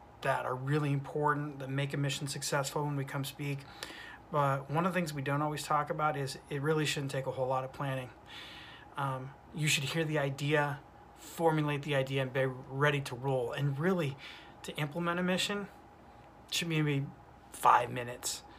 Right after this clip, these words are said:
A five-minute conversation. That five-minute conversation that maybe you would not have had without the mission is so valuable. Now, what's super rad is sometimes these five-minute conversations become twenty-minute conversations.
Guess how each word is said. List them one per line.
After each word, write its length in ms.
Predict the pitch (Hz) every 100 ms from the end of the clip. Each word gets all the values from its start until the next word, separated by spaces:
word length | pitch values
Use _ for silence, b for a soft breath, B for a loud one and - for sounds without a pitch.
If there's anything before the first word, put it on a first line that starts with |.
| B B B -
A 40 |
five-minute 500 | - - 170 170 160
conversation. 640 | - 151 139 135 143 131 147
That 160 | 147
five-minute 500 | - - 165 175 170
conversation 680 | 175 165 160 151 175 165 156
that 100 | 151
maybe 380 | 147 147 175 180
you 160 | 170 180 151
would 140 | 170
not 280 | 156 156 156
have 140 | 185 -
had 420 | 185 185 185 165
without 340 | 143 151 165
the 80 | 185
mission 420 | 185 180 - 208 - B B B B -
is 100 | 151
so 220 | 139 180
valuable. 520 | 156 147 147 151 135 127
Now, 140 | 139
what's 220 | 139 139
super 280 | - 180 165
rad 300 | 143 143 143
is 120 | 135
sometimes 580 | - 143 139 139 143 135
these 240 | 143 127
five-minute 880 | - - - - - 139 139 139 139
conversations 720 | 139 139 139 131 135 127 - 127
become 300 | - 135 120
twenty-minute 560 | - 135 123 120 135
conversations. 880 | - 127 123 139 139 123 - 123 -